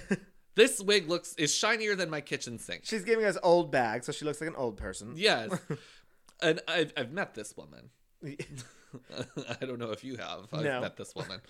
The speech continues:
Speaker 1: <laughs> I try and avoid old people. They
Speaker 2: Just
Speaker 1: scare me.
Speaker 2: described as ornery. <laughs>
Speaker 1: Oh, o-, ornery.
Speaker 2: Um, I don't understand the wig. I, I did.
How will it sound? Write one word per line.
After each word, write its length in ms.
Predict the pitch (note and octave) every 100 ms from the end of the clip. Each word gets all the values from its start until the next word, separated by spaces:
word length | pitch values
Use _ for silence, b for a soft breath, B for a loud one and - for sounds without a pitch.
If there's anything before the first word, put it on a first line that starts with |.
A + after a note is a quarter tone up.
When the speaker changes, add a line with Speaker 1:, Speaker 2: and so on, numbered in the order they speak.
| -
Speaker 1:
<laughs> 240 | - -
I 80 | D3+
try 160 | - G3
and 80 | D#3+
avoid 240 | B2+ C3
old 140 | G#2+
people. 140 | G#2+ G#2
They 60 | A2+
Speaker 2:
Just 120 | B2
Speaker 1:
scare 100 | A2
me. 60 |
Speaker 2:
described 380 | G2 G2+ G#2 G#2+
as 120 | G2 -
ornery. 540 | G#2 G2 F#2 F2 B2+
<laughs> 40 | -
Speaker 1:
Oh, 320 | D#3+ E3+ E3+ - A#2+ -
o-, 460 | F3 F#3+ G3+ G#3
ornery. 560 | G3+ G3 F3 D3+ D3 D#3+ -
Speaker 2:
Um, 640 | C#3 C#3 C#3 C3+ C3+ C#3+ C3 -
I 60 | D3+
don't 220 | - D#3+
understand 460 | D3+ C3+ B2+ A#2 G#2+
the 40 |
wig. 300 | G2 F#2+ G2 - - - - - - - b b -
I, 160 | D#3+ F3
I 80 |
did. 300 | F3 G3 A3